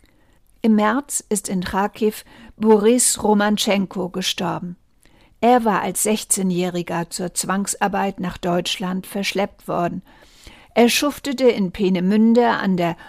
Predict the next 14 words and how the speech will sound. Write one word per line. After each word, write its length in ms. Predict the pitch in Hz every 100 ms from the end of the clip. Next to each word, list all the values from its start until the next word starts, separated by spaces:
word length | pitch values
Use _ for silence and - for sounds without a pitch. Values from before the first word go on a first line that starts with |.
| -
Wunderwaffe 1160 | 185 175 233 240 233 214 202 196 - 208 185 185 -
der 140 | 175
Nazi-Rakete 1000 | 175 175 196 - 190 180 175 185 185 -
V 300 | 180 180 170
zwei, 440 | 180 - 185 175 175 - - - - -
kam 280 | - 233 233
nach 180 | 208 208
einem 340 | - 196 185
Fluchtversuch 920 | 175 - 226 - - 220 196 226 226 -
in 160 | - 190
das 220 | 190 -
K 180 | 190 185
Z 360 | - 175 -
Buchenwald 760 | - 202 214 202 208 208 240